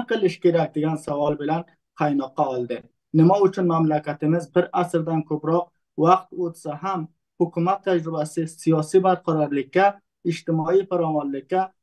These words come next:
va barqaror, va barqaror rivojlantirishga erisha olmadi? Afg'oniston federalchilar to'planmasi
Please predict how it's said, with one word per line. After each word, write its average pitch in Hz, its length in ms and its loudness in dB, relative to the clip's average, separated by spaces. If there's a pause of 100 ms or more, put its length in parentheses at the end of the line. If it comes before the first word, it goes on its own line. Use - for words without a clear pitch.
(100)
va 165 80 0 (100)
barqaror, 170 480 -2 (180)
va 165 80 -2 (120)
barqaror 175 400 0 (100)
rivojlantirishga 147 920 -2 (440)
erisha 151 280 -2 (120)
olmadi? 123 380 -4 (520)
Afg'oniston 165 580 0
federalchilar 165 640 2
to'planmasi 165 580 -4